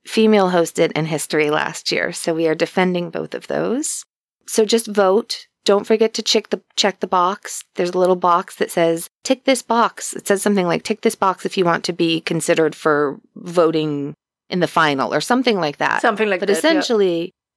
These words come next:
Speaker 1: yeah, your first vote is just saying, "These are the podcasts that should get through this nomination period." And then a random selection of people who ticked that box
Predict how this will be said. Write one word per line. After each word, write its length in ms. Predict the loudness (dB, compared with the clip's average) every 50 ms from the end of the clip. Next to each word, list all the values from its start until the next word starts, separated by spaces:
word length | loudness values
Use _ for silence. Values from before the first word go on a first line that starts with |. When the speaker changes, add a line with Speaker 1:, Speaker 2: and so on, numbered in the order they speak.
| _ -2
Speaker 1:
yeah, 320 | 2 2 2 2 2 -2
your 200 | -2 0 0 0
first 380 | 0 2 0 0 0 0 -2 -2
vote 380 | 2 4 4 4 4 2 0 0
is 140 | -2 -2 -2
just 360 | 0 -2 -2 -2 -2 -8 -8
saying, 480 | -2 0 2 2 2 0 -2 -4 -6 -10 _ _ _ _ _ _ -4
"These 240 | 0 0 2 2 2
are 60 | 0
the 140 | 0 0 -4
podcasts 600 | -4 -2 -2 -2 0 0 0 0 0 0 0 -2
that 160 | -6 -4 -4
should 140 | -4 -4 0
get 140 | -2 -2 -2
through 400 | -2 -6 -4 -2 2 4 4 4
this 200 | 4 2 0 0
nomination 600 | 0 0 0 0 0 -2 -4 -4 -4 -6 -8 -8 -8
period." 520 | -8 -8 -6 -6 -6 -6 -6 -8 -8 -12 _ _ _ _ _ _
And 140 | 0 2 4 4
then 400 | 4 4 4 2 0 -2 -6 -6 -4 -4
a 60 | -2
random 520 | 2 4 4 6 6 4 4 4 2 0
selection 800 | 0 0 0 0 0 0 -2 -2 -2 -2 -2 0 -2 -2 -6 -8 -4
of 180 | -4 -4 -4 -4
people 280 | -6 -6 -4 -4 -4 -4
who 120 | -4 -8
ticked 400 | -6 -4 -6 -6 -6 _ _ -4
that 240 | -2 -2 -2 -2 0
box 540 | 0 2 4 4 2 2 0 -6 -14 -14